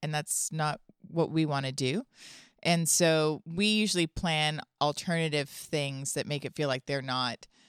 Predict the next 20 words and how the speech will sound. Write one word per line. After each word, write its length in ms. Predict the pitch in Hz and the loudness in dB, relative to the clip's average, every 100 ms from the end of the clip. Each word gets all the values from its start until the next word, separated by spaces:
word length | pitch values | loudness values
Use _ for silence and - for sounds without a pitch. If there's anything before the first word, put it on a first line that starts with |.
| _ | _
you 140 | - 170 | -6 -4
know, 140 | 143 | -2
missing 460 | 147 156 156 156 135 | -2 0 0 -2 0
out. 320 | 147 123 127 | 0 0 0
But 120 | 165 165 | -2 0
we 140 | 170 | 2
do 140 | 165 | 2
explain, 440 | 147 - - 135 131 | 2 0 -2 -2 0
"Hey, 260 | 151 139 | 0 0
this, 300 | 131 - 147 | -2 -2 -2
this 220 | - 170 175 | 0 0 0
isn't 240 | 160 139 | -2 -2
something 360 | 151 139 139 131 | -4 -4 -6 -4
that 140 | 127 | -4
we 200 | 143 131 | -2 -2
as 100 | - | -4
Christians 720 | - 151 143 - 123 123 - | -4 -2 -2 -2 -4 -2 -2
want 280 | 156 139 131 | 0 0 0
to 100 | - | -2
be, 420 | 139 127 123 127 | -4 -2 -2 -4